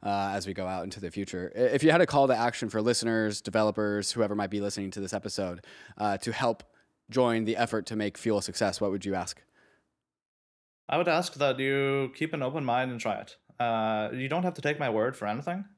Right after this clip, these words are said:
Speaker 2: uh, but you also shouldn't take anyone else's word, right? Uh, don't believe what you hear on Twitter necessarily, and don't believe anything you hear out of, out of my mouth. What you should believe in is the code. Go look on our website, go look at our docs, uh, go play around with our tooling and our chain,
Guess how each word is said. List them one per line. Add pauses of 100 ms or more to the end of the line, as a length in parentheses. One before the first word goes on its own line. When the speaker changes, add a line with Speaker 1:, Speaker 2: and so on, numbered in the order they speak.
(100)
Speaker 2:
uh,
but
you
also
shouldn't
take
anyone
else's
word, (180)
right? (140)
Uh,
don't
believe
what
you
hear
on
Twitter
necessarily,
and
don't
believe
anything
you
hear
out
of,
out
of
my
mouth. (500)
What
you
should
believe
in
is
the
code. (680)
Go
look
on
our
website,
go
look
at
our
docs,
uh,
go
play
around
with
our
tooling
and
our
chain,